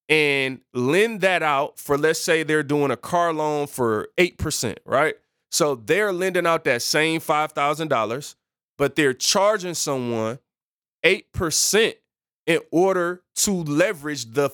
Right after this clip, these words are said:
liquidity that you have provided the bank. All right, cool. Here's the problem. That five thousand dollars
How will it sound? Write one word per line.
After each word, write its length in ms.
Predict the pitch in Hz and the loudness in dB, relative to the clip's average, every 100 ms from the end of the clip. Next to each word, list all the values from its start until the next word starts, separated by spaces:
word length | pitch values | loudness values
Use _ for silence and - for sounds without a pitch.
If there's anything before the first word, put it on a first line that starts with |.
| - | -6
liquidity 760 | 127 139 - - 202 247 196 156 | -2 -2 -2 -2 0 0 -2 0
that 260 | 143 - | -2 -2
you 320 | 110 151 196 | -6 0 0
have 280 | 165 170 151 | 2 0 0
provided 520 | - 123 110 113 120 | -4 -2 0 0 -2
the 80 | 135 | -4
bank. 260 | 120 220 - _ _ - | 0 -2 -2 _ _ -4
All 100 | 160 | -2
right, 140 | 160 | -2
cool. 340 | - 294 - _ _ _ _ _ _ _ _ _ _ | -2 -2 -2 _ _ _ _ _ _ _ _ _ _
Here's 220 | - 180 151 | 0 0 0
the 60 | |
problem. 480 | - 294 247 117 87 _ _ _ _ _ _ _ 113 | -2 0 0 -2 -18 _ _ _ _ _ _ _ -2
That 300 | 170 240 - | 0 0 -2
five 340 | 220 220 214 | -2 0 0
thousand 380 | 190 180 165 151 | 0 0 0 0
dollars 420 | 156 151 151 | 0 2 -2